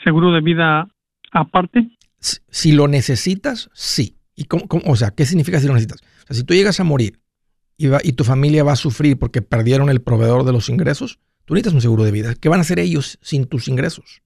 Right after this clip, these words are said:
Speaker 2: ¿Cómo le van a hacer? O sea, si tú mueres, o sea,
Speaker 1: Ok.
Speaker 2: hoy no llegas a la casa y pasan por todo el escándalo del entierro, sepelio, etcétera, funeral, todo ese escándalo, gastos médicos finales, todo lo que sucede.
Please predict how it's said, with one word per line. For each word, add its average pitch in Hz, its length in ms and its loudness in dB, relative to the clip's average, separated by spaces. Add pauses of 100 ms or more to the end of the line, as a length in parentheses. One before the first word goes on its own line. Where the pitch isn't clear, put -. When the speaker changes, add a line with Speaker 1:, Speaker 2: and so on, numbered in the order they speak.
(680)
Speaker 2:
¿Cómo 123 120 0
le 131 80 2
van 147 100 0
a - 20 -2
hacer? - 280 -6 (1600)
O 123 40 -16
sea, 113 40 -6
si 110 60 -6
tú 160 140 2
mueres, 190 500 0 (160)
o 143 40 -6
sea, 147 100 4
Speaker 1:
Ok. 139 220 0
Speaker 2:
hoy 156 120 4
no 170 80 2
llegas 165 260 2
a 147 60 -2
la 127 100 -2
casa - 300 -14 (1700)
y - 100 -6
pasan 151 340 0
por 131 160 -2
todo 156 200 0
el 160 80 2
escándalo 98 540 0
del 65 160 0
entierro, 135 480 -2
sepelio, 135 560 -2
etcétera, 131 420 -4
funeral, 131 600 -4
todo 156 280 2
ese 131 120 0
escándalo, 135 420 0
gastos 127 400 0
médicos 127 480 -2
finales, 123 460 -2
todo 185 180 2
lo 165 80 2
que 151 100 -2
sucede. - 460 -4